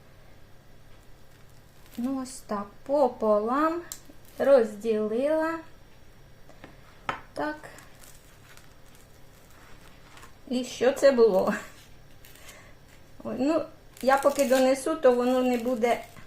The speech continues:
тепле, звичайно. Ну, спробуємо. Бо я ж і сама не пробувала. Так, як же ж його тут, щоб помістилося?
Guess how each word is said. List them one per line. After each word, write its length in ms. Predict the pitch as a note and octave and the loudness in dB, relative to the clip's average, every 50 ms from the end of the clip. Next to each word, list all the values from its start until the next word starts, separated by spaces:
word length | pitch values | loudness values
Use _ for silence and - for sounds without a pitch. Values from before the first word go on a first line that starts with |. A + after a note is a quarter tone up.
| - - - - - - - - - - - - - - - - - - - - - - - - | -20 -20 -20 -20 -20 -20 -20 -20 -20 -20 -20 -20 -20 -20 -20 -20 -20 -20 -20 -20 -20 -20 -14 -6
тепле, 480 | - - C5 C5 - - A#3 A3 G#3 G#3 | -2 0 0 0 0 -2 -2 -2 -2 -4
звичайно. 800 | G#3+ G#3+ G#3+ G3 - - - - - - - - G3+ - - - A3 A3 - - | -4 -4 -4 -4 -6 -6 -6 -6 -6 -6 -6 -8 -10 -10 -10 -12 -12 -14 -14 -10
Ну, 160 | D#4 D4 D#4+ B4+ C#5 B4 - - - - - - - - - - - - - - - - - - - - - - - - - - - - - - - - - - - - - | -8 -6 -4 -4 -6 -8 -10 -16 -20 -20 -20 -20 -20 -20 -20 -20 -20 -20 -20 -20 -20 -20 -20 -20 -20 -20 -20 -20 -20 -20 -20 -20 -20 -20 -20 -20 -20 -20 -20 -20 -20 -20 -20
спробуємо. 880 | - - - - - C#4+ D#4 E4 C#4+ A#3 G#3+ G3+ G3+ G3+ G3+ G#3 G#3 G#3+ G#3+ - - - - - - - - - - - - - - - - - - - - - - - - - - - | -20 -20 -14 -8 -6 -4 -4 -4 -6 -6 -6 -4 -4 -4 -6 -6 -8 -10 -12 -14 -20 -20 -20 -20 -20 -20 -20 -20 -20 -20 -20 -20 -20 -20 -20 -20 -20 -20 -20 -20 -20 -20 -20 -20 -8 0
Бо 100 | - C4 | 0 4
я 200 | C4+ C#4+ D4+ E4+ | 4 4 4 4
ж 100 | F#4 F4+ | 2 0
і 40 | E4+ | -2
сама 360 | - E4 E4 D#4 C4 A#3 A#3 | 0 0 2 2 2 2 2
не 140 | A3+ A3 A3 | 0 -4 -6
пробувала. 800 | A3 A3+ A3 G#3 G#3 G#3 G#3 G#3 G#3 G#3 G#3+ G#3 G3+ G#3 G#3+ A3 - - - - - - - - - - - - - - - - - - - - - - - - - - - - - | -6 -4 -4 -2 -4 -4 -4 -6 -6 -4 -6 -4 -4 -4 -6 -6 -8 -14 -16 -20 -20 -20 -20 -20 -20 -20 -20 -20 -20 -20 -20 -20 -20 -20 -20 -20 -20 -20 -20 -20 -20 -20 -20 -18 -14
Так, 260 | - A#3+ A3+ A3+ A3 A3 - | -12 -10 -10 -12 -14 -16 -12
як 300 | - A#3+ A#3 - A3 A3+ | -10 -10 -10 -10 -10 -12
же 160 | A#3 A#3 - A3+ | -12 -12 -12 -12
ж 160 | - - - | -12 -10 -8
його 240 | A3 A3+ A3+ B3 A#3+ | -8 -6 -6 -8 -8
тут, 320 | A#3+ - F#4 E4+ D4+ - | -8 -8 -10 -10 -10 -10
щоб 280 | - - C4 B3+ B3+ - | -6 0 0 0 0 -2
помістилося? 1400 | - - - B3+ B3+ B3+ B3 B3 B3 - - - - - A3 G#3 G#3 G3+ G3+ G#3+ G#3+ G#3+ G#3+ - - G#3+ G#3+ | -10 -4 -2 -2 -2 0 -2 -4 -6 -8 -14 -14 -8 -4 -4 -2 -2 -2 -4 -4 -6 -6 -8 -10 -8 -6 -6